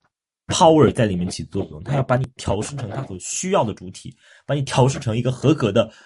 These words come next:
不再，加引号，他们认为的不再痛苦的主体，然后回到一个所谓他们认为正常的社会经济生产生活当中去，继续按他们想要的方式去生产和消费。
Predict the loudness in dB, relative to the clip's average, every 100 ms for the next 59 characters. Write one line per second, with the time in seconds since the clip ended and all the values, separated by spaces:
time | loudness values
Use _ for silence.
0 | _ _ _ -2 2 4 4 4 4 4
1 | 2 2 2 2 2 0 -2 2 2 2
2 | 0 -2 -2 -6 -8 -6 -2 -2 -2 _
3 | _ _ _ _ _ 2 4 6 4 2
4 | -2 -4 -4 0 2 4 2 2 0 0
5 | -4 -8 _ _ -8 0 2 2 2 0
6 | 2 -2 -4 _ -4 2 2 2 -2 -4
7 | -4 -4 -6 -8 -12 -14 -8 -4 -2 0
8 | 0 -2 _ _ _ _ _ _ _ 0
9 | 2 2 0 2 0 0 -2 -2 -4 -6
10 | -4 -2 2 2 0 -6 -4 -2 -2 -6